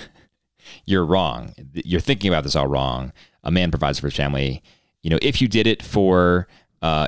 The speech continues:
if you did it with a good end in mind, then it was a good decision." So this is, you know, Gus, the classical utilitarian,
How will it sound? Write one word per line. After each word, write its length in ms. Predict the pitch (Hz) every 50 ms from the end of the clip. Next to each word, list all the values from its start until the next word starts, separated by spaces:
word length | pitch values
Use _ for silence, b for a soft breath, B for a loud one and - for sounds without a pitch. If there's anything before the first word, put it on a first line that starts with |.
| -
if 140 | 98 98 -
you 60 | 104
did 120 | 101 101 98
it 60 | 76
with 180 | 82 90 82
a 100 | 82 80
good 360 | 78 78 - 95 90 87 - - -
end 260 | 98 101 101 107 107
in 140 | 117 117 117
mind, 400 | 113 110 110 113 120 123 123 127 - -
then 180 | 71 80 80
it 60 | 71 -
was 160 | 69 76 82
a 40 | 76
good 140 | 71 76
decision." 380 | - 73 - 73 67 - - -
So 120 | - 92
this 200 | 92 104 104 -
is, 240 | 101 90 78 - - - -
you 80 | -
know, 100 | 71 76
Gus, 360 | 76 82 - 87 82 78 - -
the 340 | 76 71 69 69 69 - b b b b b b _
classical 500 | - - - 80 78 - - - 82 80
utilitarian, 880 | 78 73 76 - - 76 71 - - - 104 92 80 67 69 82 110